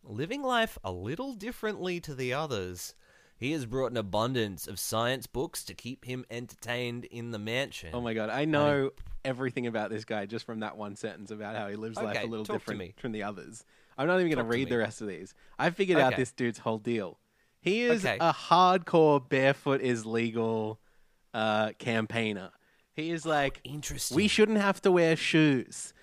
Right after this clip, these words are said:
Speaker 2: I've been
Speaker 1: He's like the
Speaker 2: trapped
Speaker 1: barefoot
Speaker 2: in there."
Speaker 1: investor.
Speaker 2: Yeah, I haven't read or even know anything about the barefoot investor, but I imagine the whole point is, like, if you don't spend money on shoes, you will become filthy rich.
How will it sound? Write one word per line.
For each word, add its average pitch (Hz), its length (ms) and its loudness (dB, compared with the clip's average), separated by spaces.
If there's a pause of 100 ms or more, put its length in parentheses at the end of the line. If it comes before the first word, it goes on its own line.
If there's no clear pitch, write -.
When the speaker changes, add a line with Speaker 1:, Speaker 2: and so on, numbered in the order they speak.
(140)
Speaker 2:
I've 156 180 2
been 170 180 2
Speaker 1:
He's 139 200 -6
like 147 40 0
the 135 40 -2
Speaker 2:
trapped 175 200 4
Speaker 1:
barefoot 139 240 2
Speaker 2:
in 147 80 2
there." 135 80 0
Speaker 1:
investor. 95 560 -4
Speaker 2:
Yeah, 135 640 2
I 143 100 2
haven't 185 240 2
read 151 260 4
or 139 220 4
even 135 200 2
know 120 160 2
anything 135 300 0
about 151 200 2
the 156 60 -2
barefoot 160 280 0
investor, 156 360 0
but 160 140 0
I 139 60 4
imagine 143 560 0 (220)
the 127 100 -2
whole 143 180 2
point 127 320 -2
is, 120 160 -6
like, 113 220 -2
if 135 120 -8
you 143 60 -2
don't 139 220 0
spend 127 200 -2
money 113 200 0
on 107 100 -2
shoes, 127 340 -2
you 120 60 0
will 117 80 -2
become 110 300 -4
filthy 107 400 -8
rich. 117 440 -6